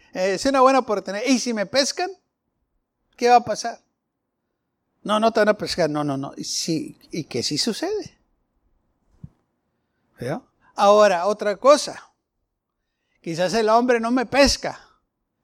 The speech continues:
pero de, desde allá arriba me están viendo. <laughs> ¿Cómo me puedo escapar de eso? ¿Sabe que si el hombre puede vernos, hermanos, desde el cielo con un satélite,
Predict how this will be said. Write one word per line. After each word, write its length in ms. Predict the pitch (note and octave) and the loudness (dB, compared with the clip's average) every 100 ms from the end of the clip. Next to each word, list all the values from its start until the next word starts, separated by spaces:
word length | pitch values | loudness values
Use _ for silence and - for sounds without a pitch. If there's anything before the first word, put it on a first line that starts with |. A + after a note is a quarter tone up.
| _ | _
pero 200 | E3 C#3 | -8 -6
de, 320 | C3+ C3+ D3+ | -2 -2 -2
desde 320 | - E3 D#3+ C#3+ | -2 0 2 2
allá 140 | E3+ | 2
arriba 240 | A#3 C4+ C#4 | 2 2 0
me 100 | C4+ | -2
están 220 | A3 G#3+ | -6 -8
viendo. 420 | F3 C4 F#4+ F#4 _ _ _ - - | -8 -12 -14 -20 _ _ _ -20 -12
<laughs> 1040 | C4 - C4 - - - - _ - - - | -12 -6 -6 -6 -16 -12 -14 _ -20 -8 0
¿Cómo 200 | C4+ D4+ | 2 2
me 200 | D4 A#3+ | 0 0
puedo 260 | B3 C4+ | 4 4
escapar 460 | B3+ - G3+ A#3 A3 | 2 -2 -2 0 0
de 100 | A#3+ | -2
eso? 320 | C4 B3 _ _ _ _ _ - | -4 -14 _ _ _ _ _ -10
¿Sabe 440 | - D#4+ F4+ F#4 | 2 6 6 2
que 200 | C#4+ D4 | -2 -4
si 220 | - C#4+ C4 | -2 4 4
el 160 | A#3+ | 8
hombre 400 | D#4+ F4+ E4+ C#4+ | 6 6 2 2
puede 480 | A#3+ - D4 D#4+ C#4+ | 2 0 2 2 0
vernos, 540 | A#3+ C#4+ D4 B3+ A3 | 0 0 0 -6 -8
hermanos, 720 | G3 F3+ F3+ E3 D#3 - - - _ - - - - _ _ _ _ _ _ _ _ _ _ _ _ | -10 -8 -8 -8 -10 -14 -16 -18 _ -18 -16 -16 -20 _ _ _ _ _ _ _ _ _ _ _ _
desde 240 | - F#3+ F3+ | -4 -2 -2
el 100 | F3 | -2
cielo 380 | - A3+ B3+ G3+ | 0 0 0 -2
con 180 | G3 | -4
un 80 | G#3 | -6
satélite, 680 | G3+ E3+ - G3 F3+ - - | -6 -8 -6 -6 -6 -10 -20